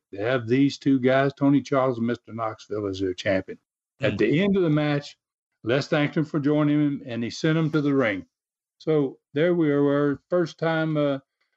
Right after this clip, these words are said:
Speaker 1: as a tag team on T V, they've got the belts, uh, and it was a great way to open the show. All the fans, man, were celebrating the new champions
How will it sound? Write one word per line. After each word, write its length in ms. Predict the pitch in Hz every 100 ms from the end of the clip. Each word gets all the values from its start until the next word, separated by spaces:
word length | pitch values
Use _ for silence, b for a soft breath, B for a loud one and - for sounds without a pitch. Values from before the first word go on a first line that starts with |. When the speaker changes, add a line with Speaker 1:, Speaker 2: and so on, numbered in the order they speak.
| _ _
Speaker 1:
as 260 | 143 135 120
a 80 |
tag 340 | 117 151 156 151
team 320 | 156 156 147
on 200 | 147 143
T 240 | - 147
V, 340 | 139 143 147 143
they've 240 | 120 110
got 260 | 113 131 131
the 80 | 135
belts, 520 | 110 110 90 - -
uh, 160 | 92
and 160 | 92 92
it 40 |
was 200 | 127 131
a 60 | 120
great 300 | 117 139 131
way 160 | 127 135
to 80 |
open 280 | 120 127 139
the 100 | 131
show. 320 | 123 147 151 - _ _ _ _
All 440 | - 95 131 156 165
the 60 |
fans, 420 | 151 147 110 87 _
man, 260 | 104 110
were 100 | 101
celebrating 580 | 90 123 117 117 127 131
the 100 | 123
new 160 | 120 127
champions 640 | 127 127 127 135 131 123